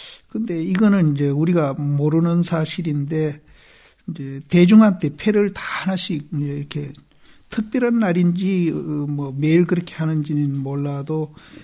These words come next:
패를 발해가지고 일백인에게 이제 돌려주-, 돌려주-, 돌려가지고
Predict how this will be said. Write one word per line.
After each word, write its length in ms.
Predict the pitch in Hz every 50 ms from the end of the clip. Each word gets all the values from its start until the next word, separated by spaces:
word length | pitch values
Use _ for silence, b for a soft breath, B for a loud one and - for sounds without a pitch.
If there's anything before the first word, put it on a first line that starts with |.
| B B B B
패를 400 | - - 196 175 180 175 156 143
발해가지고 1000 | 143 151 143 143 147 143 143 143 151 143 143 139 143 139 156 156 160 160 165 b b b b b b b b b b
일백인에게 1120 | 220 196 196 196 - - 208 190 185 185 180 170 180 170 170 165 156 151 - 175 170 156
이제 240 | 139 135 131 131 123 123 -
돌려주-, 440 | 160 160 165 151 139 147 147 - - - - -
돌려주-, 460 | - 175 170 160 147 139 - 147 131 - - - - - _
돌려가지고 1000 | - 175 175 170 165 151 139 139 139 131 139 135 139 - 170 175 180 185 - b